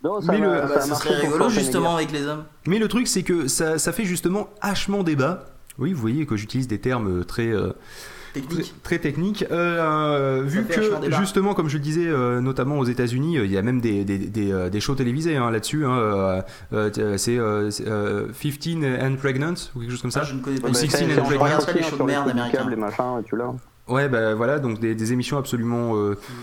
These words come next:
Speaker 2: euh, comment
Speaker 1: Genre
Speaker 2: dire.
Speaker 1: Seize ans et enceinte, ou je sais pas quoi, un truc comme ça.
Speaker 2: C'est ça, voilà, euh, qui, qui personnellement me font peur parce que je me dis que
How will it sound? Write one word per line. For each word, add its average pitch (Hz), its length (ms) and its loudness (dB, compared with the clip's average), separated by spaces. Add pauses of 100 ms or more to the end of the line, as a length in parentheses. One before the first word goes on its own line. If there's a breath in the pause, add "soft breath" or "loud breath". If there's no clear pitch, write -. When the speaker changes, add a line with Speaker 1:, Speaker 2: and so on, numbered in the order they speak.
(640 loud breath)
Speaker 2:
euh, 113 140 0
comment 123 200 0
Speaker 1:
Genre 123 100 2
Speaker 2:
dire. 127 100 0
Speaker 1:
Seize 113 100 0
ans 117 120 -2
et 113 80 -2
enceinte, 123 360 -2
ou 117 60 -4
je - 80 -8
sais 107 80 0
pas 104 140 -2
quoi, 113 160 -2
un - 20 -6
truc 110 140 -6
comme 104 120 -2
ça. 127 140 -2
Speaker 2:
C'est 147 160 0
ça, 156 240 0
voilà, 139 300 0
euh, 120 360 2
qui, 131 240 -6
qui 147 200 -6
personnellement 190 500 0
me 185 160 2
font 196 180 -2
peur 190 300 0
parce 147 180 0
que 151 380 0 (160)
je 139 160 -4
me 156 80 0
dis 185 200 0
que 196 340 0